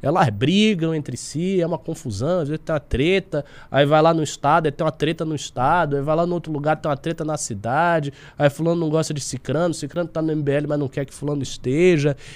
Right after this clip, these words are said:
e começa uma agonia, as pessoas se desconfiam e elas ficam com raiva. Assim, é, é um trabalho que o, o cara que tá no seu canal não tem. Ele tá sozinho com a câmera e o like.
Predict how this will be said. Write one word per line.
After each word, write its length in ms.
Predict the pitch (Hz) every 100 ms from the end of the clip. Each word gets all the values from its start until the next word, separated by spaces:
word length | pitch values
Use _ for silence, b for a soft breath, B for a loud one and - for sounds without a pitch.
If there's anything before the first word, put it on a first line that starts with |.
| B
e 80 | 151
começa 400 | 175 175 165 175
uma 60 |
agonia, 500 | 160 147 131 170 202
as 80 | 143
pessoas 220 | - 160
se 100 | -
desconfiam 840 | 151 156 - 139 - - 170 208 156
e 40 |
elas 160 | 156 -
ficam 180 | 160
com 100 | -
raiva. 460 | 117 113 170 190 170 b b b b b - - - - - -
Assim, 240 | - - 135
é, 120 | 139 -
é 60 |
um 80 | 165
trabalho 540 | 285 320 180 160 214 - b b -
que 340 | 285 226 269
o, 120 | 403 -
o 80 | -
cara 260 | - 175 165
que 80 |
tá 140 | - 170
no 120 | 175
seu 220 | - 170
canal 440 | 175 233 226 226 277
não 120 | 403
tem. 360 | - 190 165 - - -
Ele 80 | 202
tá 140 | 165
sozinho 380 | - 214 202 247
com 100 | -
a 40 |
câmera 400 | - 320 330 381
e 60 | 403
o 80 | 415
like. 400 | 392 151 -